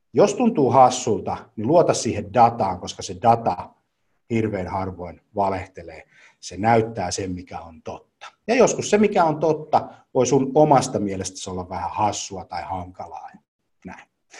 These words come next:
Ja kun sä kirjoitat Googleen tämmöisen HubSpot-hakusanan tai minkä tahansa hakusanan, niin sä näet tästä tietynlaisen suurimpien hakujen sinulle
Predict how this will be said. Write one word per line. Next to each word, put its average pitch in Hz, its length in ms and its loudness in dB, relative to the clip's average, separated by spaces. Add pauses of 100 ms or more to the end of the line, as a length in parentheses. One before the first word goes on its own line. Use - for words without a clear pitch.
(400)
Ja 104 80 -4
kun 175 100 -2
sä 269 80 2
kirjoitat 302 500 0
Googleen 151 520 6
tämmöisen 113 400 0
HubSpot-hakusanan - 1080 0
tai 196 160 6
minkä 254 260 6
tahansa 143 360 2 (100)
hakusanan, 101 500 -8
niin 123 80 -4
sä 175 120 6
näet 220 460 4
tästä - 420 0 (920)
tietynlaisen 120 1040 4 (1200)
suurimpien 135 720 4
hakujen 110 640 2
sinulle 104 720 -2